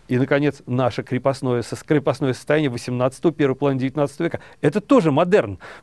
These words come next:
потому что речь шла об интеграции в мировой рынок. А если ты интегрируешься в мировой рынок, неважно, э, сказать, что и как ты производишь. Африканский князек, который продавал своих соплеменников или иноплеменников, которых он захватил на мировой рынок,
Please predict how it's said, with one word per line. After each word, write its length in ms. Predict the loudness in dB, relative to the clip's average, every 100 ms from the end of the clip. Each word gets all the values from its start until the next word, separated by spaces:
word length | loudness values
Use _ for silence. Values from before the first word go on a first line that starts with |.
| -2
потому 280 | 0 2 2
что 220 | 0 2
речь 260 | 4 4 2
шла 200 | 0 2
об 220 | 2 0
интеграции 560 | 0 2 4 2 0
в 80 | 0
мировой 460 | 2 2 4 4 4
рынок. 420 | 2 2 0 -4 -12 0
А 220 | 2 2
если 280 | 2 0 0
ты 140 | 0 2
интегрируешься 500 | 2 2 2 2 2
в 20 |
мировой 280 | 4 4 2
рынок, 180 | 0 -2
неважно, 580 | 0 4 4 4 0 -2 -6 -2
э, 340 | 0 0 -2
сказать, 280 | -2 -4 -4
что 260 | -10 2 2
и 40 |
как 160 | 2 0
ты 120 | -2
производишь. 540 | 0 2 4 2 0 -8 -18 -20 -2
Африканский 580 | 0 0 2 2 0 -2
князек, 400 | 2 4 2 2
который 340 | 2 4 2
продавал 440 | 4 4 6 4 2
своих 280 | 0 0
соплеменников 840 | 0 -2 2 4 2 0 -2 -4 -4 4
или 640 | 6 6 6 6 4 2
иноплеменников, 840 | 2 4 4 4 4 4 0 -6 -4
которых 340 | -2 0 0
он 80 | 0
захватил 440 | -2 0 0 2
на 80 | 0
мировой 340 | 4 4 4 4
рынок, 220 | 4